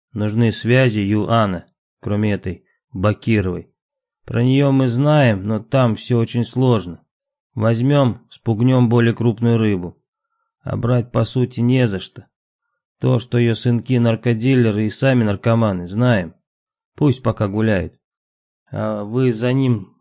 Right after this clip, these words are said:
можете проследить? Телефон послушать?» «Иван, вы хоть немного в юриспруденции разбираетесь?» «Наверное, нет», признался Иван. «Тогда поясню».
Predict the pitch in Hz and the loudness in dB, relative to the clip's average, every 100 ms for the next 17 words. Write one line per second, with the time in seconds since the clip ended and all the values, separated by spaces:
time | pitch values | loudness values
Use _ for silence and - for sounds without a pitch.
0 | - 135 156 156 - 120 - 123 117 92 | -4 0 0 -4 -8 -8 -2 0 0 -6
1 | _ _ _ - 113 117 - 139 127 120 | _ _ _ -4 0 0 2 0 2 0
2 | - 123 113 - _ _ _ _ _ _ | 0 0 0 -6 _ _ _ _ _ _
3 | _ _ _ - 104 120 131 120 113 - | _ _ _ -6 -2 0 2 0 -2 -12
4 | _ _ _ _ _ _ 127 147 151 131 | _ _ _ _ _ _ -2 0 0 -2
5 | 135 139 151 156 127 123 135 131 131 139 | 0 2 2 2 2 2 2 0 0 0
6 | 131 143 127 117 113 110 131 147 147 127 | 2 0 2 0 -2 0 2 2 2 -2
7 | - - _ _ _ _ _ _ _ _ | -6 -20 _ _ _ _ _ _ _ _
8 | _ - 113 120 156 160 170 156 139 131 | _ -10 -4 0 2 4 4 4 2 0
9 | - 120 113 113 104 - 107 101 85 _ | -2 -2 0 0 -2 -4 -4 -4 -6 _
10 | _ _ _ 107 107 135 139 143 143 127 | _ _ _ -4 -2 -2 -2 0 0 -2
11 | 131 127 95 - | 0 0 0 -8